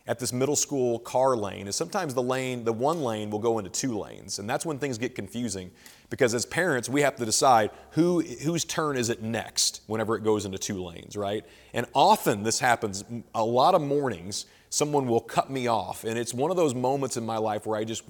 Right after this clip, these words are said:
go, "Hey, that's not fair. I've been waiting in line longer than this person." And here's what I want you to understand. Life itself isn't fair. And it's one of the reasons that we sometimes don't trust God.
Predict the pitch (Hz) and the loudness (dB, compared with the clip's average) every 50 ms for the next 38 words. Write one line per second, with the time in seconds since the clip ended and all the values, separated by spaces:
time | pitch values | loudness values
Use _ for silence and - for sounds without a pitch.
0 | 110 87 110 104 101 90 - 123 120 104 98 95 127 156 - - 127 127 127 110 | -4 -2 0 0 0 -2 -2 -4 -4 -2 -2 -2 -4 -4 -4 -6 -6 -6 -8 -8
1 | - - - 123 110 95 90 95 107 - - - - _ _ _ _ _ - 120 | -6 -2 0 0 0 0 -2 -6 -8 -10 -14 -20 -20 _ _ _ _ _ 2 2
2 | 131 135 131 135 127 123 123 135 135 135 127 120 117 113 110 117 127 127 120 113 | 2 2 2 -2 -2 0 2 2 2 2 0 -2 -4 -4 -2 0 0 0 0 0
3 | 110 107 104 107 110 113 117 117 107 107 110 104 101 101 104 107 98 - - - | -2 -4 -4 -4 -4 -2 -2 -4 -2 -4 -4 -4 -4 -6 -6 -6 -6 -6 -6 -4
4 | 110 101 - - 95 90 90 110 139 156 147 156 135 120 123 120 101 113 104 101 | -4 -4 -4 -6 -8 -10 -10 -10 -8 -6 -2 -2 0 0 -2 -4 -6 -6 -8 -8
5 | 85 104 101 90 92 - - 92 90 87 85 - _ - _ _ _ _ _ _ | -8 -8 -10 -10 -12 -12 -12 -12 -12 -12 -14 -16 _ -20 _ _ _ _ _ _
6 | _ _ _ _ _ _ _ 110 110 123 147 151 160 175 170 - - - 131 120 | _ _ _ _ _ _ _ -2 2 2 4 4 4 2 0 -2 -4 -6 -4 -2
7 | - - - - 120 107 98 101 98 - - 123 113 95 101 - - - 98 85 | 0 0 2 2 2 2 2 0 -2 -4 -6 -6 -6 -6 -6 -8 -8 -8 -8 -8
8 | 73 - 113 - _ _ _ _ _ _ _ _ _ _ - 120 120 117 - 120 | -8 -10 -16 -18 _ _ _ _ _ _ _ _ _ _ -4 -4 -2 -2 -4 -6
9 | 117 123 156 180 196 175 139 127 127 117 107 117 131 131 135 120 101 101 85 87 | -4 -4 -2 -2 -2 -2 0 0 0 0 0 0 -2 0 -2 -2 -2 -4 -6 -8
10 | 95 110 113 - - - - 113 107 107 107 113 127 131 131 123 - - 151 143 | -10 -8 -8 -8 -8 -6 -6 -6 -6 -6 -6 -6 -4 -4 -4 -4 -4 -4 -4 -4
11 | 131 - 151 131 120 110 104 120 120 - - - - 113 107 - 104 113 117 101 | -6 -6 -6 -6 -6 -4 -4 -4 -4 -6 -6 -4 -2 -2 -2 -2 0 2 2 2
12 | 80 62 - - | 2 0 -4 -8